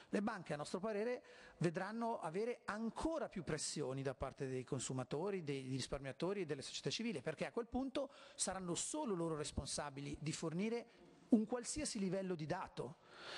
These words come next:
mentre adesso comunque, ripeto, un po' più farraginoso, c'è un dato formale, ufficiale della Presidenza del Consiglio, eh, che lo manda al Parlamento, un domani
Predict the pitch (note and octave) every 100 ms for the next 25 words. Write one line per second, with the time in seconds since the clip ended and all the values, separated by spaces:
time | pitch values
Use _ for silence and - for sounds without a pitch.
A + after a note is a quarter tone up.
0 | - F#3+ G#3+ A#3+ A#3 - F3+ - F#3+ A#3
1 | G3+ - C#3 C#3 F#3+ - C#3 D3+ D3+ F#3
2 | F#3 F3+ F#3+ - - F3 E3+ D3+ G3+ G3+
3 | C#3 B2 B3+ A#3+ F3 F#3 - - D#3 D3
4 | E3+ C3+ B2 - - - F#3+ D3+ B2 B2
5 | C3+ C#3+ B2 C#3 D3 D#3 - C3 - G3
6 | C#3 A#2+ - - - C3+ - C#3+ B2 F#3+
7 | F3 D#3+ G3 C4+ F#3+ C3 G3+ G3+ F#3+ A3
8 | C#3+ D#3+